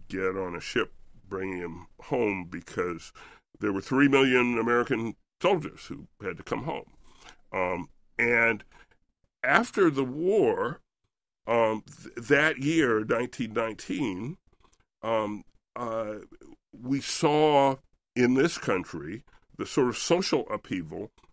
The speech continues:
that the war had created. While all these white soldiers were, were away fighting, African Americans had, had, um, who were not in the Army had,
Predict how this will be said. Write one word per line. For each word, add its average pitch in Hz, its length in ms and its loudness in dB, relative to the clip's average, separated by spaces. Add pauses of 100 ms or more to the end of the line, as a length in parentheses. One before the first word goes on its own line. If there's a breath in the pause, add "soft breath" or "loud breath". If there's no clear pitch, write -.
(100)
that 117 240 0
the 120 80 -4
war 110 440 0
had 101 240 -8
created. 143 420 -2 (220)
While 151 260 2
all 156 260 6
these 139 360 -2
white 139 340 -4
soldiers 120 400 -2
were, 95 260 -6
were 101 200 -4
away 92 260 -6
fighting, 120 480 -4 (320 loud breath)
African 123 300 0
Americans 139 480 2
had, 101 260 -4 (480 loud breath)
had, 113 360 2 (100)
um, 98 320 0
who 113 160 -8
were 104 200 0
not 151 280 6
in 110 160 0
the 95 120 -6
Army 85 440 -8
had, 117 340 -2